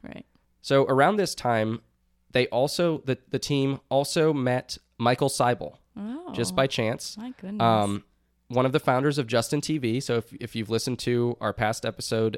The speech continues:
Speaker 1: <coughs>
Speaker 2: of on Twitch, Michael Seibel was one of the founders of Justin T V, became Twitch, and then he also founded Social Cam, and now he's at Y Combinator. Uh, so Michael sort of acted as a mentor for them.
Speaker 1: Hmm.
Speaker 2: He,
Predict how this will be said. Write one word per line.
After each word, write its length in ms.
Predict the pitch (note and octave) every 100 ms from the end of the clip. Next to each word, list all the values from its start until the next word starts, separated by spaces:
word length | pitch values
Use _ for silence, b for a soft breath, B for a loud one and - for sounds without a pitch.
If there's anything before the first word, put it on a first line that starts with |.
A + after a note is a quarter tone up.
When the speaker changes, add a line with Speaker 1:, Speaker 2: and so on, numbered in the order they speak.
| -
Speaker 1:
<coughs> 80 |
Speaker 2:
of 360 | A2 G2+ G2 G2 -
on 140 | G#2 F#2+
Twitch, 500 | - D#3 - - - b b _ _ _ -
Michael 200 | G#2+ A2+
Seibel 340 | G#2+ G2+ A2
was 140 | G2+
one 100 | G#2
of 60 | G2+
the 60 | F#2+
founders 540 | B2+ C#3+ D3+ D#3 - -
of 420 | A2 G#2+ G2+ F#2 -
Justin 320 | A#2 - G#2+
T 140 | -
V, 320 | A2+ C3+ C3+ C3+
became 400 | - G#2+ G#2+ G2
Twitch, 440 | - D3 - - -
and 100 | G#2+
then 220 | A2+ G#2+
he 80 | G#2+
also 200 | G#2 G#2+
founded 320 | - G2+ F#2
Social 260 | - A2+ A2+
Cam, 360 | - G#2 G#2+ G#2+ b b b
and 160 | - G2+
now 140 | G2 F#2
he's 160 | G2
at 160 | F2+ F2
Y 100 | F#2
Combinator. 640 | - B2+ C3+ C3+ C3 C3+ C3+ b b b b
Uh, 220 | A2 G#2+
so 180 | - B2
Michael 560 | A#2+ E3 F#3 E3 D#3+ - _ _ _ _
sort 220 | - E3+
of 80 | E3
acted 300 | C#3+ C#3 C#3
as 160 | B2 A#2
a 100 | A2+
mentor 460 | G#2+ A2 A#2 G2+ F#2+
for 240 | - F#2
them. 300 | E2+ E2 A#2
Speaker 1:
Hmm. 280 | G#3 G2+ G2
Speaker 2:
He, 120 | A#2